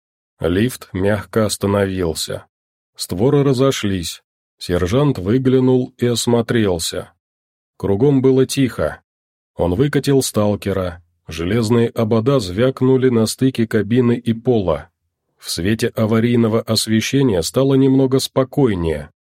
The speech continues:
Ощущалась близость выхода. Бункер они покинули беспрепятственно.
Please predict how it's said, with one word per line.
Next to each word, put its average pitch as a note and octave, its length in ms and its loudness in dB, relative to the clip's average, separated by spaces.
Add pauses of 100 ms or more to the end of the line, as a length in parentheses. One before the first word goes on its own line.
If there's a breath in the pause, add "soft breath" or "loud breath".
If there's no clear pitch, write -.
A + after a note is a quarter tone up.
Ощущалась A2+ 720 0
близость A#2+ 500 0
выхода. F#2 600 -2 (680)
Бункер C#3+ 480 0
они D3 200 2
покинули C3+ 580 2
беспрепятственно. A#2 1300 -2